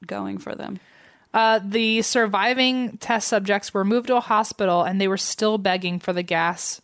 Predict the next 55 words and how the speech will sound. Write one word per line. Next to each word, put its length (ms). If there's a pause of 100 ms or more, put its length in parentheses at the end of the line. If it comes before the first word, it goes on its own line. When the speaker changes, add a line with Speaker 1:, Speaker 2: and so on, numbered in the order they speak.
(140)
Speaker 1:
Oh, 100
Speaker 2:
to 100
be 100
pumped 300
through 120
their 140
Speaker 1:
fuck. 80
Speaker 2:
lungs. 460 (500)
The 260
most 460
injured 380
of 200
the 120
three 340
was 180
taken 380
to 140
have 220
his 140
organs 400
placed 460
back 300
in 40
his 160
body. 520
Speaker 1:
Ugh. 280 (1300)
Speaker 2:
And 420 (220)
he 260
was 200
apparently 500
immune 440
to 100
the 100
sedative 500
that 180
they 100
were 140
giving 300
him 180
to 100
prepare 340
him 160
for 160
surgery. 580
So 220
he 180
died 300
on 120
the 60
table 400
before 460
they 120
could 180
perform 400
surgery, 580